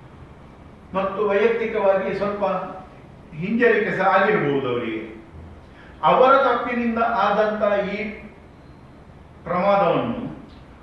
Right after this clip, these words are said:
ಮುಜುಗರವನ್ನು ತಪ್ಪಿಸ್ಲಿಕ್ಕೆ ಅವರು ಇದರ ಹಿಂದೆ ಈ ಡಿ ಡಿ ಪಿ ಐ ಅವರಿಗೆ, ಬಿ ಇ ಓ ರವರಿಗೆ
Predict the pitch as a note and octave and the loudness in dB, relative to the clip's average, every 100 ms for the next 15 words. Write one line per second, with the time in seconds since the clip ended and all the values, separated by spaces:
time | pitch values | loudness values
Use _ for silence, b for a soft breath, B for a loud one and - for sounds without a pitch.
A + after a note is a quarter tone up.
0 | - - - - - - - E3+ F#3+ A3 | -20 -20 -20 -20 -20 -20 -10 -6 -4 0
1 | G#3 - - A#2+ - - - - - F#3+ | 2 4 2 0 -4 -6 -10 -14 -6 -4
2 | A3+ A#3 - F3 - - - - - - | -2 -4 -6 -6 -6 -6 -8 -8 -12 -16
3 | - F3+ G3+ G#3+ - F3+ - B3+ B3+ - | -6 2 4 4 2 0 2 4 6 4
4 | G3+ E3 D3+ - - - F3+ G#3+ G#3+ G#3+ | 2 0 0 -4 -8 -12 -8 -6 -6 -6
5 | G#3 G3 F#3+ D#3 E3 G#3 G#3+ G#3+ G3+ G3+ | -4 -4 -4 -2 -2 -2 -2 0 2 2
6 | G3 F#3+ G3 G3+ G3 - G3+ A3 A3 G#3+ | 0 -2 -2 -4 -4 -4 -4 2 4 4
7 | F#3+ F#3 - G3+ - - - | 2 0 0 -2 -2 -4 -10